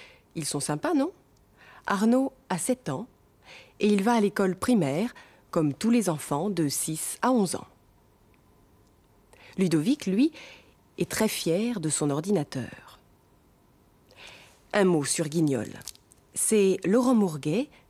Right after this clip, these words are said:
un canu lyonnais, qui l'a créé au début du dix-neuvième siècle. Et à propos des canuts, il en reste encore quelques-uns à Lyon, à la Maison des Canuts. Avant d'y aller, quelques mots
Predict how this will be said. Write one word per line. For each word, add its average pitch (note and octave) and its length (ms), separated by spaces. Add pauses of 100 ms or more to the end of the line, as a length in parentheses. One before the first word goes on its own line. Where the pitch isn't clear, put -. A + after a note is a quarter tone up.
un C#3+ 120
canu E3+ 340
lyonnais, D#3+ 480 (420)
qui G#3+ 160
l'a E3+ 140
créé D#3+ 480 (180)
au F3 100
début D#3+ 420
du D3 180
dix-neuvième D#3+ 520
siècle. - 480 (840)
Et F#3 180
à F3+ 80
propos F#3 340
des D3 140
canuts, D3+ 360 (440)
il G3+ 140
en A3+ 60
reste A#3 300
encore F#3+ 320
quelques-uns D#3+ 560
à C#3+ 80
Lyon, C3+ 320 (380)
à E3+ 100
la E3 100
Maison F3 380
des G3 140
Canuts. D#3 320 (1160)
Avant A3 260
d'y F#3+ 160
aller, F3+ 260 (640)
quelques G3 260
mots D#3 300